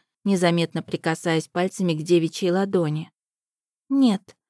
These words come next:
скорее мне непривычно находиться и общаться с таким количеством незнакомых людей. Устала", тихо, чтобы никто не услышал, прошептала девушка. "Ваше Величество,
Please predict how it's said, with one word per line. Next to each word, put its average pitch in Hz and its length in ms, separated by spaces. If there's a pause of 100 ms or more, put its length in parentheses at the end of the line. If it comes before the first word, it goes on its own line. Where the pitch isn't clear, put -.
(160)
скорее 269 420
мне 269 200
непривычно 247 680
находиться 202 600
и 190 60
общаться 208 480
с - 80
таким 233 300
количеством 220 580
незнакомых 208 640
людей. 190 500 (460)
Устала", 185 640 (600)
тихо, 208 280
чтобы 170 280
никто 180 320
не 175 120
услышал, 190 600
прошептала 185 680
девушка. 151 580 (640)
"Ваше 277 380
Величество, 208 720